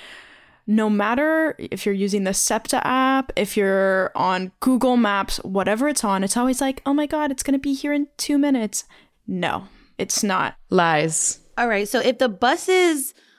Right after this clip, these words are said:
Speaker 3: are acting wacky, if the train is a little slow,
Speaker 1: Mm-hmm.
Speaker 3: do you go for a rideshare option?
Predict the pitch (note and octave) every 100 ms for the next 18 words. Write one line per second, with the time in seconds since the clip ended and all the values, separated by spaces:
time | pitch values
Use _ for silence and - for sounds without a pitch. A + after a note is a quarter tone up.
0 | _ - A3 G3+ G#3+ G#3+ C4 G#3+ F#3+ F#3
1 | - F#3+ F#3 F3+ F#3 - B3 A#3 A#3+ A#3
2 | G#3+ G#3+ A3 A3 - G#3+ F#3+ F3+ F3+ F3+
3 | _ - - _ _ _ F3+ A3 A3+ F3
4 | F3+ A3 B3 D4+ C#4+ B3+ C4 C4+ C#4 -
5 | C#4+ C#4+ C4 C#4 C4+ D#4 D4+ D4+ D4+